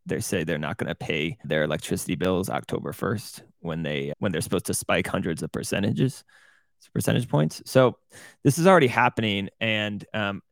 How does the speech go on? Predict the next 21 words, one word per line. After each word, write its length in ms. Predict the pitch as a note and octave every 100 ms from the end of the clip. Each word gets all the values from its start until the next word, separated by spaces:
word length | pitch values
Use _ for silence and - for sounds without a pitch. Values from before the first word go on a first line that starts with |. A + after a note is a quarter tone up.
| _ _ _ -
I 140 | A#2+
think 220 | A#2 C3
governments 500 | A#2 A2+ G#2+ G2+ -
will 100 | G2
bend 240 | E2 G#2 G2+
the 60 |
knee 220 | G2 G2 F#2
to 120 | -
their 140 | E2+
citizens 540 | - A#2 E2+ - D#2+ -
because 340 | - G2+ F2
that's 220 | F#2 -
the 80 | -
biggest, 520 | F2+ E2+ E2 - - -
uh, 240 | E2 C2
risk 460 | A1+ F2+ E2+ - - -
is 140 | D#2
civil 280 | - - E2+
unrest 420 | E2 D2+ - -
domestically. 760 | - F2+ A2+ - - - - B2+ -
But 180 | -